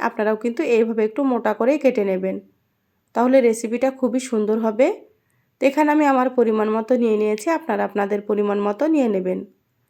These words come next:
চাল কুমড়োগুলো খুব ভালোভাবে ধুয়ে পরিষ্কার করে নিয়েছি। এখানে দেখুন নিয়েছি একশো গ্রাম ছোলার ডাল, তো এখানে আমি আমার পরিমাণ মতো নিয়ে নিয়েছি। ছোলার ডালগুলোকে খুব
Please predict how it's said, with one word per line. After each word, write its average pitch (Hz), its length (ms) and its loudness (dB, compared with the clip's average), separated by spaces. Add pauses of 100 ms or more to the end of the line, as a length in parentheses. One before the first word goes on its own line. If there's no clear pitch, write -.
(380)
চাল 247 200 2
কুমড়োগুলো 294 420 2
খুব 302 220 -2
ভালোভাবে 247 500 0
ধুয়ে 254 180 4 (100)
পরিষ্কার 226 380 0
করে 233 220 0
নিয়েছি। 240 380 -2 (480)
এখানে 294 340 0 (120)
দেখুন 254 300 2
নিয়েছি 247 260 0 (140)
একশো 233 220 -2
গ্রাম 233 280 0
ছোলার 220 400 0
ডাল, 214 220 4 (480)
তো - 60 -8
এখানে 254 220 0
আমি 254 160 2
আমার 240 260 2
পরিমাণ 214 300 2
মতো 214 240 0
নিয়ে 240 260 2
নিয়েছি। 202 340 -2 (640)
ছোলার 262 240 6
ডালগুলোকে 262 460 2 (120)
খুব 294 100 -2